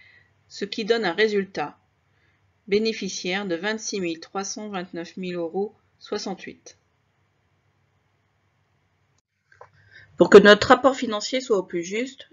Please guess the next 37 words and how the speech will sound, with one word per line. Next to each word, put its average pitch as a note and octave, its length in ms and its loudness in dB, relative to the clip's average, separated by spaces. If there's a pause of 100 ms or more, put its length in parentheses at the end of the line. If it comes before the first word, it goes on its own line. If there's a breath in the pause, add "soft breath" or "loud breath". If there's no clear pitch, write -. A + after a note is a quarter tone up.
nous G3 100 -12
devons F#3 260 -4
intégrer F#3+ 400 -4
les F3+ 120 -4
charges - 260 -6
supplétives F#3+ 460 -10
et G3+ 40 -2
les D#3 100 -6
contributions F#3 600 -14
volontaires. E3+ 540 -12 (680 loud breath)
Les D#3+ 100 -10
charges A3 200 -4
supplétives, G#3 560 -6
ce G#3+ 100 -6
sont G3 160 -10
les F#3 120 -6
dépenses F3 360 -8
prises A3+ 240 -10
en G3 140 -10
charge D3+ 640 -12
par D3+ 100 -10
la D3 80 -6
municipalité G3 960 -8
ainsi F#3 300 -14
que - 100 -12
la D#3 100 -4
communauté F#3+ 720 -10
de - 120 -20
communes G3 340 -8
Bléré-Val F#3+ 480 -6
de D#3+ 100 -14
Cher. - 320 -14 (760 loud breath)
Ce D#3 120 -12
sont D#3+ 220 -10
les D3 120 -4
frais A3 200 -6
d'entretien, F#3 680 -6